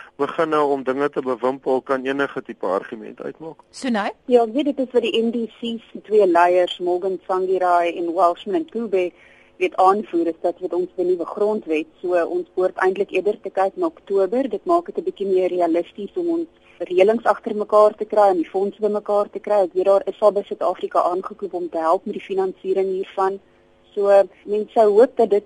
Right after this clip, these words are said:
Speaker 3: sou, hierdie nuwe grondwet sou die rede wees vir die, die besluit van die datum, maar soos met Roland gesê, dit is nou voor eenendertig Julie, wat selfs 'n maand te laat vir Mugabe se sin is.
Speaker 2: Mm.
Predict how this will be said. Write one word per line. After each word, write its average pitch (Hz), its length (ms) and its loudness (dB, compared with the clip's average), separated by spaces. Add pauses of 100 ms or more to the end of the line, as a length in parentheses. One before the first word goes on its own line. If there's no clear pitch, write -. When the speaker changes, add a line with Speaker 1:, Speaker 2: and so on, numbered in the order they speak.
(100)
Speaker 3:
sou, 202 320 6 (120)
hierdie 208 200 0
nuwe 214 200 6
grondwet 233 560 2 (580)
sou 190 420 4
die 185 220 4
rede 240 440 6 (140)
wees 185 280 4 (200)
vir 190 180 6
die, 175 360 4
die 165 100 -12
besluit 202 460 2
van 220 200 -4
die 208 180 -4
datum, 202 440 4
maar 214 160 2 (140)
soos - 240 -8
met 190 100 -8
Roland 196 300 4
gesê, 208 280 0
dit 190 140 0
is - 200 -4
nou 190 280 2
voor 202 220 0
eenendertig 180 640 0
Julie, 202 520 -2
wat 180 120 -4 (160)
selfs 254 300 2
'n 175 100 -8
maand 175 300 2
te 190 80 2
laat 170 280 2
vir - 140 -16
Mugabe 175 460 -2
se - 140 -20 (100)
sin 156 180 -2
is. 247 200 -6 (100)
Speaker 2:
Mm. 180 320 -10